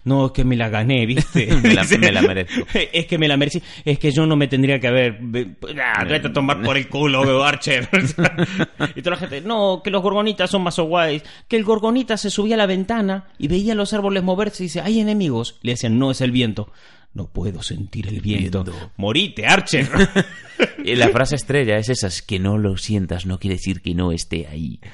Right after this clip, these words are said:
Speaker 1: Sí.
Speaker 2: Ah.
Speaker 1: ¿Sabes qué sentía Chip Hazard? Una increíble cantidad de ira y amor por el asesinato. <laughs>
Speaker 2: Concretamente de los gorgonitas.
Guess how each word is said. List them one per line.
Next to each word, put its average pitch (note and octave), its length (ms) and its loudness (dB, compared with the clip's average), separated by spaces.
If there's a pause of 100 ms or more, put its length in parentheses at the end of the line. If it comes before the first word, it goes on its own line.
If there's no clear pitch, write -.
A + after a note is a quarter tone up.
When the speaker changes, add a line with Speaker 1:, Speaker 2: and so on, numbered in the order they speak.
(140)
Speaker 1:
Sí. C3+ 240 0
Speaker 2:
Ah. - 880 -6 (240)
Speaker 1:
¿Sabes C#3+ 180 -4
qué F3 80 -4
sentía C#3 380 -4
Chip A#2 240 -8
Hazard? C#3+ 460 -8
Una G#2 120 -2
increíble G#2 460 -2
cantidad G2 440 -2
de G2 120 0
ira G2+ 260 0
y F#2+ 140 -4
amor G2 380 0
por G2 240 0
el F#2+ 100 -6
asesinato. A2 640 0 (300)
<laughs> - 300 -6
Speaker 2:
Concretamente F#2+ 720 -2
de F#2 80 -2
los F#2+ 100 0
gorgonitas. E2+ 480 -4